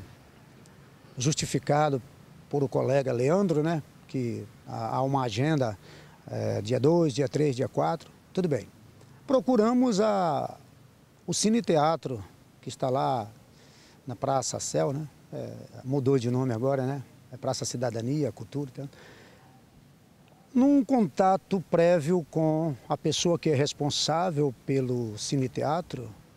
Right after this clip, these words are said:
ele havia deixado já de antemão que o local estaria disponível para a nossa conferência. Porém, é, em manter contato novamente com ele, é, tive o dissabor, né,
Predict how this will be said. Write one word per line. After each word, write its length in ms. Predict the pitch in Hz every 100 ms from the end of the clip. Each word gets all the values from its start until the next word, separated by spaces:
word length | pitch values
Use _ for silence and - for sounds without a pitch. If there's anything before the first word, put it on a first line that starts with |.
| - _ - - - - -
ele 140 | 135
havia 640 | 156 120 156 180 190 196 196 - - - _
deixado 460 | - 147 - 147 151
já 120 | 139
de 140 | 143 156
antemão 480 | 147 135 135 165
que 180 | 147 170
o 120 | 175
local 360 | 175 160 - 156
estaria 480 | 151 151 143 156 151 - -
disponível 760 | 147 - - 151 139 190 196
para 300 | 170 160 170
a 40 | 165
nossa 380 | 143 151 - 147
conferência. 680 | 160 - 175 127 98 - - - - - - - - - - - - - - - - - -
Porém, 580 | 285 208 226 269 233 - - - -
é, 420 | 156 147 143 139 - - 170
em 140 | 185
manter 440 | 190 180 - 165
contato 460 | - 170 139 160 160
novamente 560 | 175 185 175 156 151 147
com 180 | 160
ele, 360 | 151 185 226 226 - - - - - - - - -
é, 340 | 147 147 143
tive 360 | - 165 151 170
o 100 | 165
dissabor, 720 | 147 151 - 143 113 175 170 131
né, 280 | 147 143